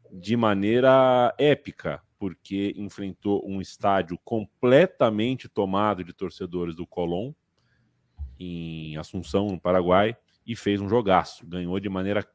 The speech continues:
categórica, né? Foi um dos grandes chocolates, embora o placar não mostre exatamente isso. É... foi um jogo que choveu muito, tava, tava um pouco ruim de jogar bola, mas o Del Valle,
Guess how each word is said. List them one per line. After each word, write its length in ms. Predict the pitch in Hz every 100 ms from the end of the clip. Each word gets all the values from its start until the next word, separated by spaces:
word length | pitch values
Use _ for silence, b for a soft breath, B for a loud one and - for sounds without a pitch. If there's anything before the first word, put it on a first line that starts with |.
| _
categórica, 1040 | 123 135 143 110 95 101 98 85 - 76
né? 120 | 87
Foi 240 | - 90 92
um 140 | 110
dos 140 | 107
grandes 440 | - 98 113 127 127
chocolates, 800 | - 131 - 120 92 104 101 92
embora 240 | 92 101
o 40 | 92
placar 480 | 95 - 101 98
não 100 | 87
mostre 400 | 80 82 92 -
exatamente 540 | 82 80 82 80 - 90
isso. 240 | 104 - _ _ _ _ -
É... 720 | 87 82 80 78 73 71 73 - 80 78 -
foi 120 | 95
um 40 |
jogo 120 | 87 127
que 60 |
choveu 320 | 107 82 95
muito, 420 | 80 82 101 82 _
tava, 400 | 50 50 - - _ _ -
tava 160 | 87 85
um 60 |
pouco 340 | 78 90 - 80
ruim 240 | 85 101
de 80 | 82
jogar 260 | 87 85
bola, 220 | 82 101 110
mas 120 | 107
o 40 |
Del 160 | 107 85
Valle, 320 | 85 92 95